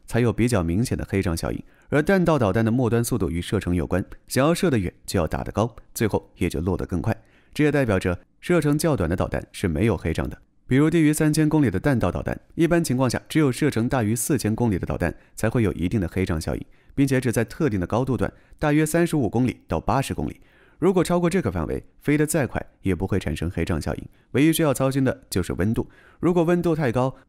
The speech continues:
会造成导引头罩的烧蚀变形，以至于影响导引头波束的发出与接收。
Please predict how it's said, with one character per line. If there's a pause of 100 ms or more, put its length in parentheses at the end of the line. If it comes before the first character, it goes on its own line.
(160)
会
造
成
导
引
头
罩
的
烧
蚀
变
形， (140)
以
至
于
影
响
导
引
头
波
束
的
发
出
与
接
收。